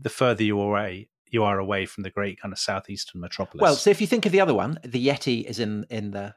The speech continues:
Speaker 2: Himalayas. They're very
Speaker 1: Yeah.
Speaker 2: isolated. Bigfoot is, Sasquatch is kind of the, the forests of, um, Northwest America.
Speaker 1: Yeah.
Speaker 2: So again, very isolated.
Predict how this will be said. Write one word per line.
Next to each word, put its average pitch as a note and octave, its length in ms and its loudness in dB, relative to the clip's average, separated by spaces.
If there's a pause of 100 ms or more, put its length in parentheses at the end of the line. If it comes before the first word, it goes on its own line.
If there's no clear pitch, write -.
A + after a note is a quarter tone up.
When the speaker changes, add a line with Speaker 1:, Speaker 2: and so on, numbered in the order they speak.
Speaker 2:
Himalayas. A2 640 -4 (340)
They're G#2 100 0
very G#2 180 0
Speaker 1:
Yeah. G2+ 80 2
Speaker 2:
isolated. G#2+ 560 -6 (240)
Bigfoot A#2+ 440 -2
is, - 360 -6 (180)
Sasquatch - 560 -4
is G#2 240 -6
kind G2+ 220 -8
of - 260 -16
the, G#2 180 -8 (440)
the G#2+ 60 -6
forests - 580 -2
of, G2 200 -6 (380)
um, F#2+ 420 -6 (420)
Northwest G2+ 460 -4 (560)
America. G2+ 460 -2 (340)
Speaker 1:
Yeah. G#2 180 -2 (140)
Speaker 2:
So A#2+ 200 0
again, G#2 440 0
very A2+ 220 4
isolated. G#2 560 -2